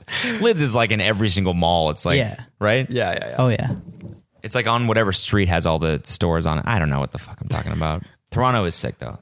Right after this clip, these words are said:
Speaker 1: Yeah.
Speaker 2: It's a
Speaker 3: Yeah,
Speaker 2: great
Speaker 3: Toronto's
Speaker 2: city.
Speaker 3: lit.
Speaker 2: What's the, what's your favorite place you've been, like, on your road trip?
Speaker 3: Um, I feel like I have an answer for this.
Speaker 1: Hmm.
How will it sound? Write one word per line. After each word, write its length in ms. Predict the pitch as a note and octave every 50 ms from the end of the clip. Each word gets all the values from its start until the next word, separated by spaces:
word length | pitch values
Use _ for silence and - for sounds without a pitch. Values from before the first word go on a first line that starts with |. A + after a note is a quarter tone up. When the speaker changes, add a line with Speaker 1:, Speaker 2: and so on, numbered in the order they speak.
| _ -
Speaker 1:
Yeah. 260 | C3 B2 A2+ A#2 A#2+ A#2
Speaker 2:
It's 120 | - -
a 20 | F2+
Speaker 3:
Yeah, 20 |
Speaker 2:
great 80 | F2+ E2 C#2
Speaker 3:
Toronto's 100 | - -
Speaker 2:
city. 160 | D2+ C2+ B1
Speaker 3:
lit. 80 | -
Speaker 2:
What's 240 | A#2+ C3+ C3+ C3+ -
the, 60 | - -
what's 120 | B2+ A#2+ C3
your 100 | A#2+ -
favorite 260 | - A2 G#2 G2 -
place 220 | - G2 F2 D#2+
you've 120 | E2+ E2 -
been, 200 | E2+ E2 D#2+ D2+
like, 140 | D2+ - -
on 160 | - C2+ E2
your 120 | D#2 C#2+ D2
road 140 | D2 C#2 C#2
trip? 280 | - - - - - _ _ _ _ _ _ _ _ _ _ _ _ - - - - - _ _ _ _ _ _ _ - _ _ _ _ _ -
Speaker 3:
Um, 760 | - C3+ C3+ C3 C3+ C#3 C#3+ C#3 C#3 C#3 C#3+ D3 C#3+ D3+ E3+ - - _ -
I 60 | - F#2
feel 160 | - - C3
like 140 | C#3+ D#3 D#3+
I 40 | C#3+
have 120 | D3 D#3
an 80 | - -
answer 220 | - C#3+ - -
for 100 | - -
this. 300 | - - - - - - _ _ _ _
Speaker 1:
Hmm. 320 | - E3+ D#3+ C#3+ B2+ A#2+